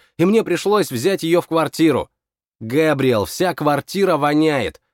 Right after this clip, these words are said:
И он шепотом повторяет это, выпучив глаза, и улыбается. «Я на самом деле не знаю, что он об этом думает. Он опять спускается. Я все заворачиваю назад, думая, как я так распоясался!»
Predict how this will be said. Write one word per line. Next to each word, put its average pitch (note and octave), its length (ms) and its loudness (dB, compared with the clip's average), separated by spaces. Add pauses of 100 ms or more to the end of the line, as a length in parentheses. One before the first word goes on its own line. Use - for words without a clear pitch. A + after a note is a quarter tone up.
(160)
И B2+ 80 0
он C3+ 120 2
шепотом C3+ 560 -2
повторяет C#3+ 640 -2
это, A#2 240 0
выпучив C#3 480 -2
глаза, G#2 560 -2 (280)
и B3+ 100 0
улыбается. A2+ 800 0 (540)
«Я A2+ 200 2
на F#3 120 2
самом F3 360 0
деле E3+ 240 2
не D3+ 160 4
знаю, D3+ 360 -2
что D3+ 220 0
он C3 100 2
об A#2 140 0
этом G2+ 320 -2
думает. G#2 460 -2 (280)
Он G#3 200 2
опять D#3 340 0
спускается. A2 760 -4 (180)
Я B2+ 200 0
все A3 240 0
заворачиваю D3+ 760 0
назад, A#2+ 600 0
думая, D3+ 520 2 (140)
как A#3+ 260 0
я C3+ 140 2
так E3 260 -2
распоясался!» D#3 960 -2